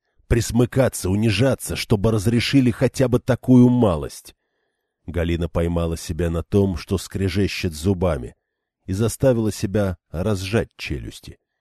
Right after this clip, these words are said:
Возможно, клятвенный жезл в башне способен избавить ее от этой клятвы,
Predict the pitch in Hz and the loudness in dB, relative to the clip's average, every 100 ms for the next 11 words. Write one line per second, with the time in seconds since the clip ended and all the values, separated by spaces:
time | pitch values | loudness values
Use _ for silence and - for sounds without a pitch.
0 | _ _ _ _ _ _ 85 104 98 139 | _ _ _ _ _ _ -4 -2 2 4
1 | 160 104 - 110 117 104 110 113 110 117 | 4 4 0 2 2 2 2 2 4 2
2 | 95 110 101 90 131 127 120 120 - 131 | 2 0 0 0 0 0 0 -2 -2 0
3 | - 165 95 95 85 98 92 90 95 95 | 4 4 4 0 0 0 0 0 0 2
4 | 92 92 82 110 127 127 85 65 67 | 2 0 -4 -4 0 0 0 -4 -10